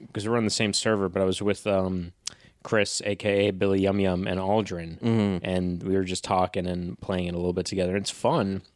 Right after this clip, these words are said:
Speaker 1: but I do need to, to figure out what my, what my flow is. I do
Speaker 2: What
Speaker 1: need
Speaker 2: is
Speaker 1: to
Speaker 2: it?
Speaker 1: get a trance.
Speaker 2: Yeah.
Speaker 1: You know?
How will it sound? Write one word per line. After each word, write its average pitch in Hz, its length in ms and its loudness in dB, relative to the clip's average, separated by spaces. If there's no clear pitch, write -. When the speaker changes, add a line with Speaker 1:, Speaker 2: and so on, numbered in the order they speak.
Speaker 1:
but 104 140 0
I 104 80 6
do 107 260 2
need 104 260 4
to, 95 280 2
to - 140 -4
figure 98 280 2
out 87 80 -2
what 98 200 0
my, 92 360 -2
what - 140 -2
my 131 120 2
flow 104 460 2
is. 80 380 -6
I - 40 2
do 135 60 2
Speaker 2:
What 160 100 6
Speaker 1:
need 156 80 6
Speaker 2:
is 110 100 0
Speaker 1:
to 92 60 -4
Speaker 2:
it? 104 40 -2
Speaker 1:
get 95 40 -4
a 87 40 -8
trance. - 580 -14
Speaker 2:
Yeah. 117 320 4
Speaker 1:
You 107 80 -14
know? 98 220 -8